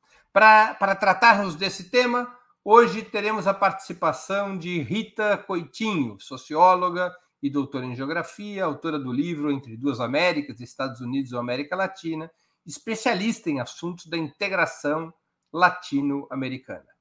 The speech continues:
Amanda Harumi, graduada em Relações Internacionais pela Universidade Federal de São Paulo, com mestrado pela usp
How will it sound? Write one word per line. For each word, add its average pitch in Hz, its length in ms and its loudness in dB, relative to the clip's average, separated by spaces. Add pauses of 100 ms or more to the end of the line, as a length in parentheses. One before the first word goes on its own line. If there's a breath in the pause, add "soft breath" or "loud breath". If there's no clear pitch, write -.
(460)
Amanda 226 760 6 (100)
Harumi, 175 640 2 (240)
graduada 151 560 8
em 151 60 -2
Relações 143 380 -4
Internacionais 143 760 -2
pela 143 200 -8
Universidade 135 500 -6
Federal 127 300 -8
de - 100 -14
São 160 160 -8
Paulo, 180 460 6
com 127 100 -10
mestrado 175 640 4
pela 135 220 0
usp 147 520 -8